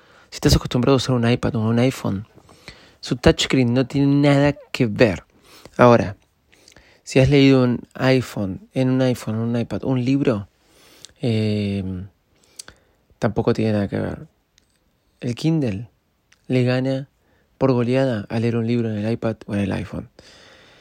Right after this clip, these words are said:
Muchas veces me lo quise comprar, muchas veces, pero decía, "Yo tengo un iPad o un iPhone,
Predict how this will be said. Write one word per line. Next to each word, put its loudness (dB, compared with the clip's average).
Muchas 6
veces -2
me 0
lo 0
quise -4
comprar, -4
muchas 0
veces, -6
pero 0
decía, -4
"Yo -6
tengo -4
un -2
iPad -6
o -4
un -4
iPhone, -10